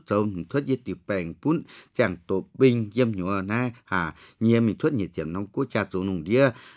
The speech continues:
ấy can yết kiểu có nông quốc chiếm chủ hiểu tinh dân tỏi tăng tiểu bèn, dâm nhua bùng tổ binh. Can nhiễm tiểu sĩ tào, báo chí không.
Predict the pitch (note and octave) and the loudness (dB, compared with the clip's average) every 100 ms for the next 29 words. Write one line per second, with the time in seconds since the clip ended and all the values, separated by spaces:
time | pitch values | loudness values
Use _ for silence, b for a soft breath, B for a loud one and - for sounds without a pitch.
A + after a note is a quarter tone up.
0 | - D3+ D3 C3 C3 - A2 - D3 B2+ | 2 4 4 2 2 0 -2 -2 -2 -2
1 | A#2 - E3+ E3+ F3+ - G2 E2 E2+ D#2 | -4 0 0 2 -4 -2 -6 -4 -4 -4
2 | - D#3 D#3 E3 - G2+ E2 - C3+ D3 | -4 -4 -2 -4 -2 -2 -2 -2 -4 -4
3 | - F#2 - G#2 D2+ - b b - A#2 | -4 -4 -2 -4 -4 -12 b b 0 0
4 | G#2 E2+ F2 - F#2 D2 - - F2 - | 2 -4 -8 -4 -4 -4 -8 -6 -6 0
5 | A#2 G2+ - _ _ _ _ _ _ _ | 0 0 -6 _ _ _ _ _ _ _
6 | _ - B2 A2+ A#2+ A#2 G2 F#2 - F#2+ | _ -2 2 4 2 0 -4 -6 -2 -2
7 | E2+ C#2 _ _ _ _ F#2+ F#2+ G2+ _ | -2 -6 _ _ _ _ -2 -2 -4 _
8 | G2 F#2+ - B2+ | -4 -4 0 0